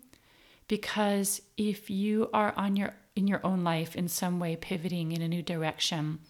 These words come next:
or letting go of your own old piano, it isn't like you just make the decision and then you feel free and happy and excited and it's just full speed ahead.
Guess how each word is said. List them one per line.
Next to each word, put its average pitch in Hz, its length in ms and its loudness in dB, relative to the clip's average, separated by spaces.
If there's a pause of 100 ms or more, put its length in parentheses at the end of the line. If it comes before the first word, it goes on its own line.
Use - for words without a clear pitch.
(680)
or 180 160 4
letting 180 260 4
go 180 140 6
of 170 120 4
your 175 140 6
own 175 220 4
old 170 240 4
piano, 165 640 2 (680)
it 214 180 6
isn't 269 380 4
like 226 220 2
you 202 100 2
just 190 400 0
make 185 240 4
the 254 60 4
decision 226 560 4 (160)
and 208 100 6
then 226 80 10
you 262 80 12
feel 277 220 2
free 330 360 0
and 240 120 4
happy 269 320 0
and 226 100 4
excited 254 460 0
and 214 100 0
it's 214 100 0
just 226 220 2
full 233 160 4
speed 233 300 0
ahead. 214 400 4